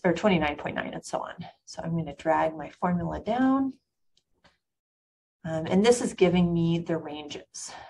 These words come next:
Now, again, looking at my maximum value of eighty, eighty point two nine is gonna fall into this class here. So this last one from ninety to ninety-nine point nine is not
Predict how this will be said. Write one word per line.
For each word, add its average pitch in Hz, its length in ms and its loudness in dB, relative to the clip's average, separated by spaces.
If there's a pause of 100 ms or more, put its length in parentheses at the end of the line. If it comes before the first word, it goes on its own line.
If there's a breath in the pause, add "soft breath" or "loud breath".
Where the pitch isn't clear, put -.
(140 loud breath)
Now, 160 140 -2
again, 156 320 -2
looking 226 380 0
at 196 240 2
my 165 160 -2
maximum 202 680 -2
value 160 340 2
of 151 140 -10 (120)
eighty, 208 600 -4 (280 loud breath)
eighty 247 260 2
point 202 300 -4
two 202 200 0
nine 175 300 2
is 180 100 -4
gonna 160 200 -6
fall 151 300 2
into 156 360 -8
this 156 180 -8
class - 400 -8
here. 247 460 2 (200 loud breath)
So - 160 -8
this 247 260 2 (100)
last 185 460 -2
one 175 260 -2
from 160 220 -8
ninety 160 560 -2
to 151 180 -10
ninety-nine 147 500 -6
point 143 280 -8
nine 220 260 4
is 165 300 -2
not 151 340 -2